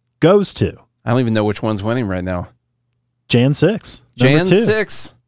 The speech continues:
Speaker 1: So that, does that go to Kamala Harris, who compared it?
Speaker 2: <sighs>
Speaker 1: Jan six
Speaker 2: I
Speaker 1: equals
Speaker 2: think,
Speaker 1: nine eleven?
Speaker 2: I think Ka-, I think Kamala, because of the, the way she opened that speech.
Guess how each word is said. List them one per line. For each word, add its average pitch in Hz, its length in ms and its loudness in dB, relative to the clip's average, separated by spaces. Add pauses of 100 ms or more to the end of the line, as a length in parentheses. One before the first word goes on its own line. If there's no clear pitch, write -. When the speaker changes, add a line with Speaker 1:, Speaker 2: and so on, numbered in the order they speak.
(440)
Speaker 1:
So 123 240 2
that, 120 100 -10
does 107 160 -12
that 120 140 2
go 127 100 4
to 120 80 0
Kamala 120 320 2
Harris, 143 320 0
who 120 220 0 (100)
compared 127 420 0
it? 247 160 -6 (600)
Speaker 2:
<sighs> - 400 -12
Speaker 1:
Jan 131 240 4
six 147 300 0
Speaker 2:
I 143 60 4
Speaker 1:
equals 139 160 2
Speaker 2:
think, - 60 2
Speaker 1:
nine 135 160 4
eleven? 147 400 0 (220)
Speaker 2:
I 139 80 2
think 180 300 0
Ka-, 131 300 0
I 82 220 0
think 156 340 -2
Kamala, 135 580 2
because 117 480 0
of 104 160 -2
the, 104 360 0 (240)
the 110 100 -2
way 110 220 0
she 104 240 -2
opened 95 300 0
that 90 140 -2
speech. - 480 -8